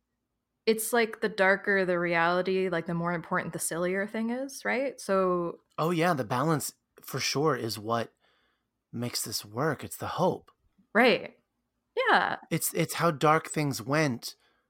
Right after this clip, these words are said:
Speaker 2: As soon as Crab came back, you, you could just sense that, like, it will be okay, 'cause this was a person that reassured us, even when things seemed okay already,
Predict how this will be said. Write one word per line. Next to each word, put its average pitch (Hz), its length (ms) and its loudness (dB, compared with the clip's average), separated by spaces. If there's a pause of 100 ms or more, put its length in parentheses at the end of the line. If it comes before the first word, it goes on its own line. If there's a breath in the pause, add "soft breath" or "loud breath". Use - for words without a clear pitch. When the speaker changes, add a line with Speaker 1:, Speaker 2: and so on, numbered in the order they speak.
(720)
Speaker 2:
As 147 140 -4
soon 160 260 0
as 156 160 -2
Crab 139 680 -2
came 120 340 -4
back, 117 500 -6 (800)
you, 135 300 -6
you 151 180 -4
could 151 140 -4
just - 280 -4
sense 147 360 0
that, 123 200 -6
like, 113 360 -6 (240)
it 139 160 -6
will 135 120 -10
be 120 180 -2
okay, 107 480 -4 (320 soft breath)
'cause 120 140 -4
this 127 180 -2
was 117 120 -6
a 117 60 -8
person 113 400 -4
that 104 220 -4 (500)
reassured 123 560 -2
us, 113 160 0
even 135 280 -4
when 120 140 -2
things 120 320 -4 (360 loud breath)
seemed 143 360 -2
okay 127 300 2
already, 113 600 2